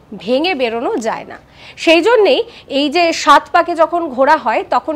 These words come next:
সেই যে বচনগুলো বা যে কসমগুলো নিতে হয়, সেগুলোকে খুব মন দিয়ে শুনতে হয়। অর্থাৎ এই যে আমরা বলে থাকি যে সাত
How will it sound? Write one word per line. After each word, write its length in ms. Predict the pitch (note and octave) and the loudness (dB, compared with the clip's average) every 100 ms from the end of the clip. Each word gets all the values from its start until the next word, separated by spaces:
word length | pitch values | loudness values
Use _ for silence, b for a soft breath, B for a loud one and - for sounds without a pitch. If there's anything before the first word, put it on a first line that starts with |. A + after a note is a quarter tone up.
| - | -6
সেই 160 | D4 C#4 C#4 | -4 -4 -2
যে 80 | D#4 B B B A#3 | -4 B B B 4
বচনগুলো 520 | C4 F4+ F4+ E4+ C4+ B3+ | 4 4 0 0 0 -2
বা 60 | C4 | -2
যে 60 | C#4+ | 0
কসমগুলো 500 | C4+ - F4 E4+ E4 D#4 | 0 2 0 0 -4 -4
নিতে 120 | C4+ E4+ | -2 -4
হয়, 120 | F4+ | -2
সেগুলোকে 320 | E4 D#4+ E4 F4 | -4 -4 -6 0
খুব 100 | B4 B4 - - A3+ | -2 -2 -16 -8 -2
মন 160 | B3+ D#4 D#4+ | 0 2 0
দিয়ে 140 | E4+ F4 | -2 -4
শুনতে 260 | - G#3 G3 G3 | -6 -10 -8 -8
হয়। 120 | G3+ B3 | -4 0
অর্থাৎ 220 | F4+ F4+ D#4 | 2 2 0
এই 80 | C#4 D4 | -6 0
যে 60 | E4+ | 2
আমরা 140 | D#4+ E4+ C4 | 2 0 0
বলে 140 | C#4 C#4 | -2 -2
থাকি 180 | D4+ D#4+ D#4 | -2 -2 0
যে 60 | D#4+ B B - | -2 B B 2
সাত 180 | C4+ | 4